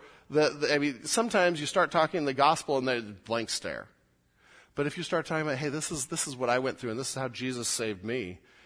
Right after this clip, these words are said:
people will still engage. So what is your story? I'm gonna do, do something just really stretching for us this morning.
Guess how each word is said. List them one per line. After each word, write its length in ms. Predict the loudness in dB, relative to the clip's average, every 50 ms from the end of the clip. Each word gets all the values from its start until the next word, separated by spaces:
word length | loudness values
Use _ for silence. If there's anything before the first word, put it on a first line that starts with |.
| _ _ _
people 300 | -6 -6 -6 -4 -4 -4
will 80 | -4 -4
still 320 | -4 -4 -4 -4 -6 -6
engage. 680 | -6 -8 -6 -4 -4 -4 -4 -8 -12 -14 -16 -16 -18 _ _ _ _ _ _ _ _ _ _ _ _ _ _ _ _
So 180 | -14 -10 -10
what 220 | -6 -2 -2 -2 -2
is 180 | -2 -4 -6
your 80 | -6 -8
story? 320 | -10 -10 -10 -14 -16 -18 -20 _ _ _ _ _ _ _ _ _ _ _ -20 -20 -14 _ -2
I'm 80 | -2
gonna 120 | -2 -2 -2
do, 140 | -6 -10 -8
do 160 | -6 -4 -2
something 260 | 0 0 0 -2 -2
just 160 | -6 -6 -6
really 360 | -4 -2 -2 0 -2 -2 -4 -8 -14 -20 _ _ _ _ _ _ _ _ _ _ _ _
stretching 520 | -16 -12 -4 -4 -4 -2 -2 -6 -10 -12 -14 -14
for 160 | -8 -8 -6
us 160 | -6 -6 -6
this 180 | -8 -8 -8 -8
morning. 300 | -10 -10 -12 -14 -16